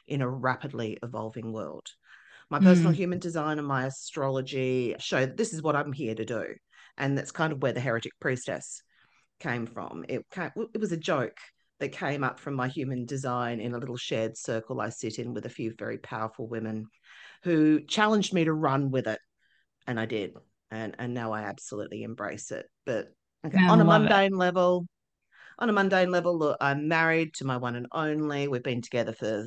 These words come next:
Speaker 1: nearly thirty-four years. We have two beautiful boys,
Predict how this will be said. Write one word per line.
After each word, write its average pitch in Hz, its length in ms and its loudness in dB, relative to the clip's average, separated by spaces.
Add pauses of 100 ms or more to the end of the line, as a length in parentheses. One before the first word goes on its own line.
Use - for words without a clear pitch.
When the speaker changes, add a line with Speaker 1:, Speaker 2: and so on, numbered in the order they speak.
Speaker 1:
nearly 113 260 -4
thirty-four 107 500 -6
years. 156 800 0 (380)
We 151 160 2
have 131 600 0 (180)
two 135 480 -2 (240)
beautiful 135 440 -2
boys, 120 600 -2